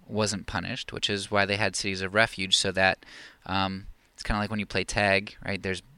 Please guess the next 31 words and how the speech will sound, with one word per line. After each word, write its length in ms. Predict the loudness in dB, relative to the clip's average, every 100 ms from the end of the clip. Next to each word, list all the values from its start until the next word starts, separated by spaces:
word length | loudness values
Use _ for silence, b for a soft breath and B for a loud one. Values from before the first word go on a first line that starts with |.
| -12 0
base 440 | 2 2 0 -2
where 320 | 0 2 0
nobody 260 | -4 -6 -6
can 160 | -8
touch 260 | -2 -2 0
you, 240 | -4 -4 -8 B B B
and 80 | -2
that's, 280 | 0 -2 -4
that's 260 | -2 0
what 100 | 0
they 100 | -2
did, 380 | 0 0 -2 -10 -12 -4
right? 180 | -4 -2
But 140 | 0
the, 280 | 2 2 0 B B B B
the 240 | 0 2 4
Avengers 760 | 2 2 2 2 2 0 -2 -4 -8
were 100 | -4
not 220 | -2 -2
judged 440 | 0 0 0 -4 -8
for 360 | -2 0 0 -2
avenging 720 | -6 -4 -2 -2 -4 -6 -10
through 140 | -10 -4
killing. 340 | -2 -2 -2
That 120 | -4
was 100 | -4
kind 200 | -6 -2
of 240 | -2 -4 -10 _
seen 320 | -6 -2 -2
as 140 | -2 -2
a, 260 | 0 0